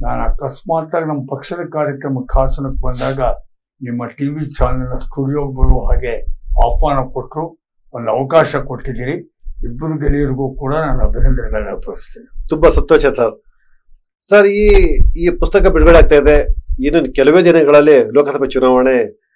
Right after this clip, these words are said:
Speaker 2: ಘೋಷಣೆ ಕೂಡ ಆಗುತ್ತೆ. ಒಂದು, ಒಂದು ಒಂದೂವರೆ ತಿಂಗಳಲ್ಲಿ ಚುನಾವಣೆ ನಡೆದೋಗುತ್ತೆ.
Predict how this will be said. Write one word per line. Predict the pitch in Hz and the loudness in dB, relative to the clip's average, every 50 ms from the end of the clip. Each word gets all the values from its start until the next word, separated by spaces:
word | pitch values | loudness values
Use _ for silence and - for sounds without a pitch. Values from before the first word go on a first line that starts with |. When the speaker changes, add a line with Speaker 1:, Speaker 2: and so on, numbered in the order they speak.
| _ _ _ _ 135 127 | _ _ _ _ -6 -2
Speaker 2:
ಘೋಷಣೆ | 113 151 175 170 165 156 165 156 143 - | 4 4 4 4 4 2 0 0 0 2
ಕೂಡ | 135 143 139 | 4 6 6
ಆಗುತ್ತೆ. | 135 139 135 123 127 127 131 135 135 131 - - - | 8 6 6 4 0 0 2 2 2 2 0 0 -2
ಒಂದು, | 147 156 156 139 139 160 160 151 143 127 127 131 123 135 | -2 -2 -2 -6 -4 0 2 2 2 2 -2 -4 -2 -2
ಒಂದು | 156 175 175 190 | -2 2 2 2
ಒಂದೂವರೆ | 175 170 165 165 160 151 143 - | 2 2 2 4 4 4 2 2
ತಿಂಗಳಲ್ಲಿ | - 151 170 165 151 135 | 0 2 2 4 2 2
ಚುನಾವಣೆ | 127 - 143 143 139 139 143 123 120 | 0 0 0 2 2 2 2 2 2
ನಡೆದೋಗುತ್ತೆ. | 123 127 123 120 107 107 107 110 | 0 0 0 0 -2 -4 -8 -12